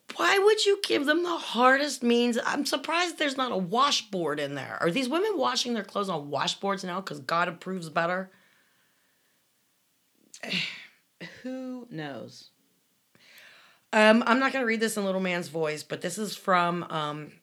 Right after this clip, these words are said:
Speaker 1: one of his books,
Speaker 2: Mm-hmm.
Speaker 1: um, from a sermon given in sixteen.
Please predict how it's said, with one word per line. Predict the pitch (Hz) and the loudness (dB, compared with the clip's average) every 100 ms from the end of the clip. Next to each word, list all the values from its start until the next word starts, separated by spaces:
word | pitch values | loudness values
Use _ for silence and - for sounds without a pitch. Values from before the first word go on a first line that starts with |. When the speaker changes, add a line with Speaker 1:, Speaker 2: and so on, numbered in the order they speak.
| - - | -14 -10
Speaker 1:
one | 165 156 156 | -6 -4 -4
of | 165 | -6
his | 202 | -8
books, | 156 151 185 - - - _ - | -4 -4 -4 -12 -14 -16 _ -16
Speaker 2:
Mm-hmm. | 156 160 151 156 | -12 -12 -12 -8
Speaker 1:
um, | 151 151 147 143 143 | -4 -2 -2 -4 -8
from | - 156 | -8 -8
a | |
sermon | 156 160 151 160 | -4 -2 -2 -4
given | 165 156 151 | -4 -6 -6
in | 160 | -10
sixteen. | - - - 185 147 127 165 | -10 -12 -10 -6 -6 -6 -10